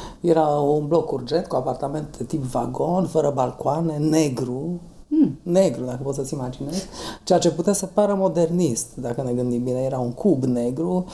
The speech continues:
Speaker 1: cum ar fi acum la, nu știu, la Viena, cum e
Speaker 2: Mhm.
Speaker 1: Vivarium sau ce este acolo, așa, sau la Tanzkartier ceva, un, un cub negru,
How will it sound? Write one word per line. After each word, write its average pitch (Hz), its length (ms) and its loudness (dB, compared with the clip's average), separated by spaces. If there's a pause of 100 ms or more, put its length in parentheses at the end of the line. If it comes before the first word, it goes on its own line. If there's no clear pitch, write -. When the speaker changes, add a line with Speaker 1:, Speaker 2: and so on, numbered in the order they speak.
(220)
Speaker 1:
cum 160 140 0
ar 147 100 0
fi 165 140 2
acum 156 320 0
la, 127 240 -2
nu 139 100 -2
știu, 131 140 -6
la 113 120 0
Viena, 123 480 2
cum - 160 -8
e - 140 4
Speaker 2:
Mhm. 123 100 6
Speaker 1:
Vivarium 127 680 -2
sau 120 160 -10
ce 120 140 -8
este - 160 -8
acolo, 120 280 -6
așa, 120 200 -4
sau 120 220 -4
la 123 100 0
Tanzkartier 120 760 -2
ceva, - 300 -10 (340)
un, 160 240 2
un 170 80 0
cub 170 220 0
negru, 139 400 2